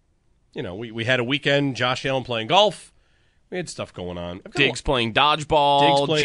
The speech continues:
Speaker 2: James
Speaker 1: dodgeball.
Speaker 2: Cook was
Speaker 1: Wait,
Speaker 2: playing.
Speaker 1: ooh, you missed a line there. Diggs
Speaker 2: Huh.
Speaker 1: playing dodgeball, and I don't mean the sport.
Speaker 2: <laughs> Uh-huh.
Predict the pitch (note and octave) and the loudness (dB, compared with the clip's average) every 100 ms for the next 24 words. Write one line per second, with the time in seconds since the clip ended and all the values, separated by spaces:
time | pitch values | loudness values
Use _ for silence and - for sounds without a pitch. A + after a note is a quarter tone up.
0 | B2 C#3 C#3+ - C#3 D3+ D3 D3 C3+ D#3+ | 2 0 -4 -2 2 2 0 -2 2 2
1 | C#3+ C3 B2 B2 A#2+ A#2 A2+ C3 - B2 | 4 2 2 2 2 0 2 2 0 0
2 | B2 G2+ E2 _ - D#3+ F3 F2+ F3 D#3+ | 0 0 -8 _ -4 -2 -2 -2 2 2
3 | D3 B2 C#3 D#3 D#3+ - A#2+ G#2 G2+ - | 2 0 0 2 0 -2 0 0 0 -4
4 | - D3+ D3+ C#3+ A#2+ F3 E3+ B2+ D#3+ E3 | -2 2 4 2 4 6 4 2 2 4
5 | C3+ A#2 B2+ - E3+ C3+ G#2 - - - | 2 0 -4 0 2 2 0 -8 -18 0
6 | A3 - - G3+ - - - D3+ _ - | 0 2 -2 -4 -6 -12 -10 -14 _ -18
7 | _ _ - - - - - G2+ G#2 | _ _ -20 -20 -20 -16 -8 -6 -4